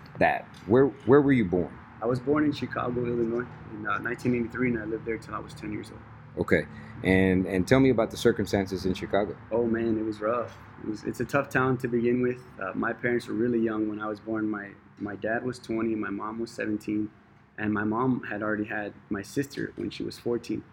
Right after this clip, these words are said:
Speaker 2: So, I mean, it was, it was really tough on them. Um, my parents together, they had four boys, right? And we were living in Chicago, and the winters,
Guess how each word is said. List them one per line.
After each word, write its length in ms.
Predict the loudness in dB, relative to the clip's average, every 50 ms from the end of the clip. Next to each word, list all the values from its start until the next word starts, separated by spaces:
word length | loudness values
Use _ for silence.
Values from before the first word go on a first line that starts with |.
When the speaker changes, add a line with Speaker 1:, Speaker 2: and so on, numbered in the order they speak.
| -20 -20 -20 -20 -16
Speaker 2:
So, 340 | -8 -4 -2 0 0 0 0
I 40 | 0
mean, 300 | 2 2 2 0 -2 -4 -10 -14 -6
it 100 | -2 0
was, 280 | 0 0 0 -2 -4 -4
it 80 | -2 0
was 320 | 0 0 -2 -4 -6 -4
really 220 | -2 0 0 0
tough 260 | 2 0 -2 -2 -2 -2
on 140 | -2 0
them. 200 | 0 0 -2 -2 -6 -12 -20 -20 -20 -20 -20 -20 -20 -18 -12 -8
Um, 460 | -6 -4 -4 -4 -4 -4 -4 -4 -6 -8 -18 -20 -20 -20 -20 -20 -20 -20 -20 -20 -20 -20 -14 -8
my 220 | -6 -4 -4 -4 -4
parents 420 | -4 0 2 2 2 2 0 -2
together, 580 | -2 -6 -4 0 0 0 2 4 4 2 2 2
they 160 | 2 2 0
had 220 | 0 -2 -4 -6
four 220 | -4 -2 -2 -2 0
boys, 440 | 0 -2 -2 -2 -4 -6 -10 -18 -18 -16
right? 160 | -16 -14 -16 -16 -18 -20 -20 -20 -20 -20 -14 -6 -4
And 460 | 0 2 2 2 2 2 0 -2 -6 -8 -12 -8 -2 0
we 100 | 2 4
were 120 | 6 6
living 240 | 6 6 6 4 4
in 40 | 2
Chicago, 480 | 0 -2 -2 0 0 2 2 0 0
and 280 | -2 -2 -4 -4 -2 -2
the 40 | 0
winters, 580 | 2 2 2 2 2 -2 -4 -4 -6 -10 -14